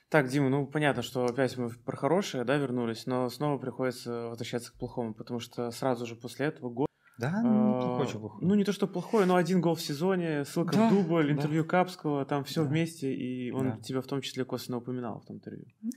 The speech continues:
Speaker 2: Ну, было понятно, что, опять же, все вот сейчас, конечно, бы я вот сейчас могу сказать, что надо было быть не таким категоричным, но в тот момент настолько было плохое эмоциональное состояние, не было, мы не вышли в Еврокубки, вот это все комом, комом, комом,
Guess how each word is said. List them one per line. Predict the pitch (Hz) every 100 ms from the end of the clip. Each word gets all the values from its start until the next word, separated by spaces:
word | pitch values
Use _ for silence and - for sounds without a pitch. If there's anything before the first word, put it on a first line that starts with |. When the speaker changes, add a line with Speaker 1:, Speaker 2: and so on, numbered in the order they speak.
| -
Speaker 2:
Ну, | 370 330
было | 330 294
понятно, | - 214 220 196
что, | - 175 170 160 - - - - - - _
опять | - 127 180 143
же, | 123 139
все | - - 180 202 190
вот | 165 151 - - _ _
сейчас, | - - - 190 185
конечно, | 160 160 175 160
бы | 131 131
я | 131
вот | 123 -
сейчас | - 127
могу | 127 117
сказать, | - 117 131
что | - 120
надо | 135 143
было | 127 139 127
быть | 117 113 113
не | 127
таким | 120 123 143
категоричным, | 131 - 117 185 120 117 - 117
но | 123 139 143 127
в |
тот | - 139 143
момент | 135 156 156
настолько | - 135 127
было | 120 123 120 120 117 113
плохое | 117 117 135 131
эмоциональное | 120 117 120 123 123
состояние, | 117 120 120 120 120 113
не | 110 117
было, | 117 117
мы | 117 123
не | 127
вышли | 123 - 117
в |
Еврокубки, | 113 120 120 135 131 -
вот | 127
это | 120
все | 113 120
комом, | 117 135 131 117
комом, | - 123 117
комом, | 113 151 165 127